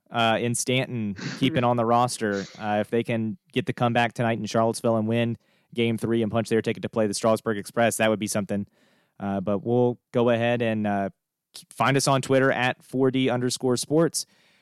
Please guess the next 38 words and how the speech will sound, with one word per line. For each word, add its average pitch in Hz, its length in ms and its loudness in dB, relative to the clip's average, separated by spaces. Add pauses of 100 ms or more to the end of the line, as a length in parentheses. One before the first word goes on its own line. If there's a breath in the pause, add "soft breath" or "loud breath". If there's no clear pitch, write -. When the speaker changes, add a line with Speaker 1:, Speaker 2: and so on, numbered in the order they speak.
(160 soft breath)
Speaker 1:
We're 101 100 -6
staying 131 240 2
pretty 131 160 2
busy 131 300 2
on 135 200 2
there. 131 300 0
Uh, 104 120 2
we'll 107 120 0
be 110 180 0
updating 120 480 0
you 117 380 2 (120)
all 120 220 2
throughout 113 480 0
the 104 100 -4
Valley 104 380 -2 (120)
Baseball 107 420 -2
League 104 200 -2
Championship 107 680 -4
Series, 113 440 0
no 110 60 0
matter 95 160 0
who's 110 260 -2
in 107 100 0
it. 104 140 -4 (480)
Uh, 90 160 -8
and 95 100 -6
like 107 120 -4
I 101 40 0
said, 95 320 -2
uh, 92 120 -4
barring 127 420 0
weather, 120 420 2 (400)
uh, 95 60 -8 (140)
I 92 100 -4
plan 117 260 -4
on 107 160 0
being 113 340 -2
at 101 300 -4